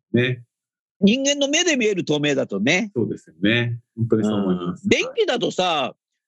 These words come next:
Speaker 2: つくか消えるかだから、「あ、消えたんだ」ってなるけど。<laughs> これね、だからね、スイングさんのやってることっていうのは、素晴らしい <laughs> ことですよね。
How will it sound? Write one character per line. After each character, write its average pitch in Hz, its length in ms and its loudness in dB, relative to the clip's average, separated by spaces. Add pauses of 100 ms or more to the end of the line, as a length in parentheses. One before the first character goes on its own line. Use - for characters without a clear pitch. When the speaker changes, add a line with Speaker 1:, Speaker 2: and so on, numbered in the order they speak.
(420)
Speaker 2:
つ - 60 -4
く 247 120 -2
か 262 120 2
消 165 200 0
え 165 40 2
る 156 100 -2
か 123 120 -2
だ 110 80 -2
か 101 80 -2
ら、 143 160 0
「あ、 147 60 -2
消 143 180 0
え 135 60 -2
た 131 160 -2
ん 98 80 -12
だ」 80 100 -14
っ - 80 -14
て 139 100 2
な - 80 2
る 294 100 0
け - 120 0
ど。 320 180 -2
<laughs> - 760 -4 (760)
こ 240 180 4
れ 349 120 -4
ね、 370 160 0
だ 311 140 -4
か 285 100 2
ら 226 140 0
ね、 190 600 0
ス - 200 -20
イ 311 140 2
ン 349 60 -2
グ 320 120 2
さ 214 140 0
ん 180 40 -6
の 165 60 -6
や 151 140 0
っ - 20 -12
て 190 140 4
る 180 80 0
こ 185 100 2
と 170 140 0
っ 156 60 -6 (100)
て 139 80 2
い - 20 2
う 127 40 0
の 117 60 -4
は、 113 100 -10 (840)
素 233 160 4
晴 - 0 -
ら 311 260 0
し 392 100 -6 (1500)
い - 80 2
<laughs> - 40 -4
こ 196 120 4
と 202 140 0
で 170 140 0
す 139 100 -4
よ 113 140 0
ね。 127 320 -2